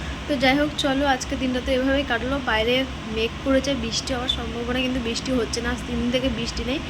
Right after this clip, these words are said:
কিন্তু হ্যাঁ, ঠান্ডা ঠান্ডা ওয়েদারটা আছে, কিন্তু গরমও আছে তার সাথে।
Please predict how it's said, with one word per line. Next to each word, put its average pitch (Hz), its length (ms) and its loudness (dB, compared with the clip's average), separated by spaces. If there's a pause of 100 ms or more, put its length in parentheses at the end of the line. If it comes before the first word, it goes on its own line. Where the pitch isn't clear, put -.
(380)
কিন্তু 262 200 0
হ্যাঁ, 277 220 2
ঠান্ডা 233 280 0
ঠান্ডা 262 220 2
ওয়েদারটা 233 440 0
আছে, 226 200 0 (100)
কিন্তু 311 180 2 (100)
গরমও 247 320 2
আছে 233 200 2
তার 196 160 0
সাথে। 196 240 -4